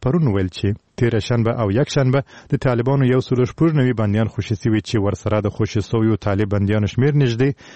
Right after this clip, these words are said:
اوه سوه پنځوسو ته ورسېد. خو د دې شورا ویان جاوید فیصل پرون ازادي راډیو ته وویل، د بندیانو له خوشي کېدو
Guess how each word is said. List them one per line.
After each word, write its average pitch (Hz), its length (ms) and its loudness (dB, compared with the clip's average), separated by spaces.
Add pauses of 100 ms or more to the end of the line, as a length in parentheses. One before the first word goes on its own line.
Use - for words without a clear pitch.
(160)
اوه 117 180 2
سوه 110 240 0
پنځوسو 113 460 0
ته 95 120 -4
ورسېد. 95 360 -4 (400)
خو 160 100 0
د 151 140 2
دې 156 120 2
شورا 139 200 2
ویان 131 300 2 (200)
جاوید 117 300 2
فیصل 131 360 0
پرون 113 240 0
ازادي 104 340 0
راډیو 104 260 0
ته 110 80 -2
وویل، 117 320 2 (240)
د 104 100 0
بندیانو 107 380 2
له 104 40 0
خوشي 98 300 -4
کېدو 104 280 0